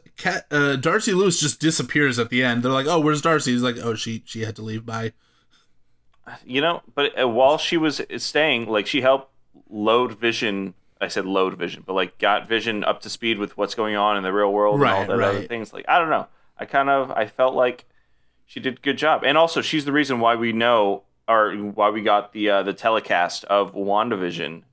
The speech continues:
Speaker 2: uh, in the real
Speaker 1: Right.
Speaker 2: world. So
Speaker 1: Yeah, and she, she's the one who, who brought in the word hex. So I gotta give her props there. This is the best, uh, the, the best contribution she has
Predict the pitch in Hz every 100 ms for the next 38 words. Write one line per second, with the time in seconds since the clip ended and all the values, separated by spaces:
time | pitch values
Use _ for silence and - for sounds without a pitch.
0 | - 92 87 107 107 104 143 143 120 113
1 | - _ _ _ _ _ _ - 98 92
2 | 90 _ 135 143 135 147 147 - 151 135
3 | - 131 131 131 120 120 120 117 101 127
4 | 117 107 113 117 113 113 113 110 110 110
5 | - - 131 113 123 165 175 165 165 160
6 | 156 - 120 113 - - - 123 123 117
7 | 113 123 - - 120 113 110 107 - -
8 | - - 131 123 117 113 147 143 - 135
9 | 127 120 120 117 - 120 117 - 117 113
10 | 104 - -